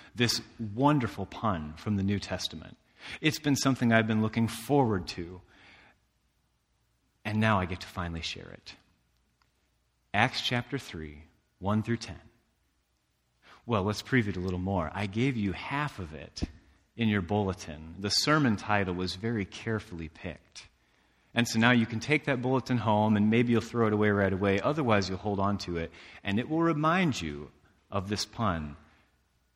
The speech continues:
This pun that I heard in eighth grade for the first time, and I have never forgotten it since. And every time I read Acts chapter three, it always comes through my mind.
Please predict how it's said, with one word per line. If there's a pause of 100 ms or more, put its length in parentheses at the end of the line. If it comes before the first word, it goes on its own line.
This
pun
that
I
heard
in (120)
eighth
grade
for
the
first
time,
and
I
have
never
forgotten
it
since.
And (120)
every
time
I
read
Acts
chapter
three, (760)
it
always
comes
through
my
mind.